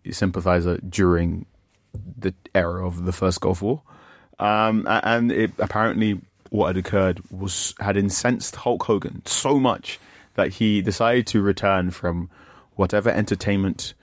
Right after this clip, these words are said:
thing he was doing, be it Pastamania or filming another terrible film, um, to come out of quasi-retirement and take on Sergeant Slaughter and fight for America's honor. That was the setup for this match, and this match was twenty minutes of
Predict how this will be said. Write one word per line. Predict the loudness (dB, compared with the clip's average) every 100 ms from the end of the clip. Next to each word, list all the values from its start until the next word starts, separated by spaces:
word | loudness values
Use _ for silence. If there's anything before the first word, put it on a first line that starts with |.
| _ -20 _ -20 _ _ _ _ _ _ _ _ _ -16
thing | -4 -2 -2
he | -2 0
was | 0 0
doing, | 0 0 -2
be | -2 -2
it | 0
Pastamania | -2 -2 -2 0 0 0 -2
or | -4
filming | -6 -2 0 2 0
another | 2 2 0
terrible | 0 2 2 0
film, | 2 0 -2 -12 -20 -6 0
um, | 0 0
to | -2
come | 0 0
out | 0
of | -2 -8 -18 _
quasi-retirement | 0 2 4 4 4 2 0 0 -2
and | 0
take | 0 2
on | 0 0
Sergeant | 0 0 0
Slaughter | 2 2
and | 2 0
fight | 0 0
for | 0 2
America's | 2 2 2 2
honor. | 2 0 -4 -20 -20 -20 -20 _ _ -6
That | -4 0 0 0
was | 0
the | 0
setup | 2 0 2
for | 2
this | 2
match, | 2 0 2
and | 0
this | 2
match | 0 0
was | -2 -4 -8 _
twenty | -2 0 0 0 2
minutes | 2 0 -4 -10 -20 _ 0
of | 2 0 -6 -18